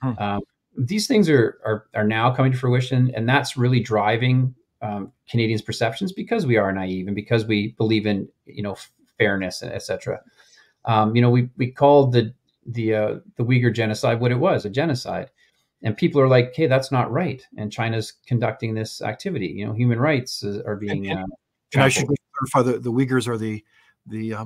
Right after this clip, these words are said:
Speaker 1: Muslim, um, uh, minority in, uh, China, which is often used for, um, really, in effect, slave labor to produce all kinds of goods,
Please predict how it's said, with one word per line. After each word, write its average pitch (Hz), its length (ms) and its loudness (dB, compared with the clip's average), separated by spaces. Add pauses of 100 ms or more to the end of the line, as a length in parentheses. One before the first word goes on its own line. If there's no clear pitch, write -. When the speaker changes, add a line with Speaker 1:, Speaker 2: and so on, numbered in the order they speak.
Speaker 1:
Muslim, 113 580 -4 (120)
um, 95 420 -12 (260)
uh, 95 300 -14
minority 117 720 -2 (260)
in, 110 340 -6
uh, 104 160 -8
China, 131 380 -4
which 117 240 -6
is 117 140 -4
often 117 340 0
used 113 300 -2
for, 101 500 -4 (460)
um, 98 580 -4
really, 120 240 -2
in 104 100 -4
effect, - 380 -10
slave 107 340 -4
labor 107 500 -8
to 110 360 -4 (420)
produce 135 320 2
all 117 120 4
kinds 127 360 -4
of 117 140 -4
goods, 113 460 -10